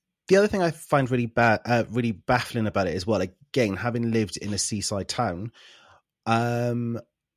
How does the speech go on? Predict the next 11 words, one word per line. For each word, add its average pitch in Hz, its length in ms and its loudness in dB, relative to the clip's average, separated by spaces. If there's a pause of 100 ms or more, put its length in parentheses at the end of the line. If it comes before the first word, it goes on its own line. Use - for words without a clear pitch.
(1000)
when 143 360 2
you 175 100 0
got 151 240 4
into 143 320 0
the, 110 280 2
the 107 100 -4
sort 110 180 -2
of 104 160 0
centre 113 440 -2
of 90 120 -4
it, 92 260 -6